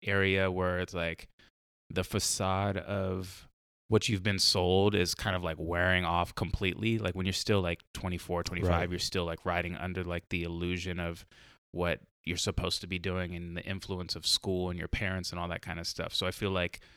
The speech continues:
Speaker 1: similar to myself in that range where it's, like, that funk begins to, like, wear off, and now you have to, like, figure out how, like, who your authentic self is and how you're gonna apply yourself into the world. So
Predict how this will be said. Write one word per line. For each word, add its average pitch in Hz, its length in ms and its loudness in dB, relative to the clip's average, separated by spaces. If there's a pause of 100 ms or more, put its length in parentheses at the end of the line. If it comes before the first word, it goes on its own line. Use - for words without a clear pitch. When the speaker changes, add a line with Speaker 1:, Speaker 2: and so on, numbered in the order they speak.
(100)
Speaker 1:
similar 113 360 6
to - 120 -4
myself 98 580 2
in 92 220 -2
that 87 220 -2
range 98 420 4
where 87 140 -2
it's, - 160 -2
like, 85 320 -2 (400)
that 87 420 2 (400)
funk 95 400 0 (320)
begins 95 460 0
to, 95 120 0
like, 87 180 0
wear 90 300 6
off, 87 280 0
and 87 100 -2
now 85 120 0
you 87 160 2
have 87 160 -4
to, 85 100 -8
like, 82 220 -6
figure 90 340 0
out - 180 0
how, 87 440 2 (360)
like, 73 140 -6
who 120 140 4
your 107 200 6
authentic 92 460 -2
self 85 280 -2
is 87 240 -2
and 85 140 -8
how 101 240 0
you're 92 160 4
gonna 87 240 -2
apply 87 240 0
yourself 87 400 -2
into 87 180 -10
the 82 100 -8
world. 85 340 -8
So 87 120 -4